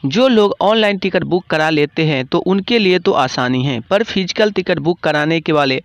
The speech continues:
अक्सर इस दिक्कतों का सामना करते हैं। रेलवे समय समय पर आपको इस परेशानी से बचने के लिए इंतजाम करता रहता है और एक बार फिर से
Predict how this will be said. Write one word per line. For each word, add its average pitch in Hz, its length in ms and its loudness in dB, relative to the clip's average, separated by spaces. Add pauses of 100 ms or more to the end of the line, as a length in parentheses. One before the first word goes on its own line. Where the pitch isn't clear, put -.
(520)
अक्सर 233 360 0 (100)
इस - 220 0 (1000)
दिक्कतों 214 420 2
का 190 160 2
सामना 175 440 0
करते 120 340 -4
हैं। 139 220 -2 (340)
रेलवे 247 300 -2
समय 214 320 0
समय 196 320 0
पर 160 240 -2 (540)
आपको 208 420 2
इस 226 140 -2
परेशानी 185 500 0
से 185 180 0
बचने 196 360 0
के 196 160 0
लिए 160 180 2
इंतजाम 185 480 -2
करता 160 360 -2
रहता 127 380 -2
है 139 220 -4 (400)
और 170 180 0 (120)
एक 254 220 2
बार 214 220 2
फिर 226 200 0
से 220 200 0